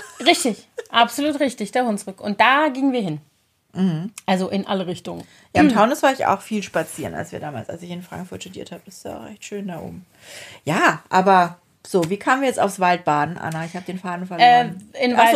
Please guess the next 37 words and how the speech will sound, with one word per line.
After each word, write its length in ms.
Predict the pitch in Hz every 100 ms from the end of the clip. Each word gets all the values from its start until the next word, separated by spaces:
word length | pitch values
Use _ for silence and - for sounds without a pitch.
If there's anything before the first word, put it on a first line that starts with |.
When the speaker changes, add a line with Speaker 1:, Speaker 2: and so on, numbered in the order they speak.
| 226
Speaker 2:
so, 60 | 233
Speaker 1:
raus 320 | 226 220 -
Speaker 2:
so, 100 | -
Speaker 1:
spazieren 320 | 214 240 214 233
Speaker 2:
genau. 120 | 180
Speaker 1:
gehen. 80 | 208
Speaker 2:
Also 240 | 233 254
frische 340 | 220 262 254 254
Luft, 280 | 254 277 -
Bewegung 440 | 233 262 262 226
an 140 | 160
der 100 | 202
Speaker 1:
Mhm. 80 | 220
Speaker 2:
frischen 220 | 196 220 -
Luft, 280 | 254 294
dass 180 | 220 208
wir 120 | 196
je 140 | 190 196
älter 340 | 123 196 208
wir 140 | 190 175
werden, 240 | 170 170
desto 340 | 170 170 165 165 _ -
besser 320 | - 185 170
das 180 | 180 175
finden. 400 | 202 202 202 285 _ _ -
Speaker 1:
Genau. 140 | 220
Speaker 2:
Ich 40 | 208
hab, 120 | 202 - -
ich 60 |
hab 100 | 339 - 254
auch 40 |
manchmal 260 | 269 247 220
so 80 |
richtig 300 | 220 262 247
so, 220 | - 233 226 - - - - -
ähm, 440 | 208 208 208 202 - _ _ -
wie, 240 | 208 214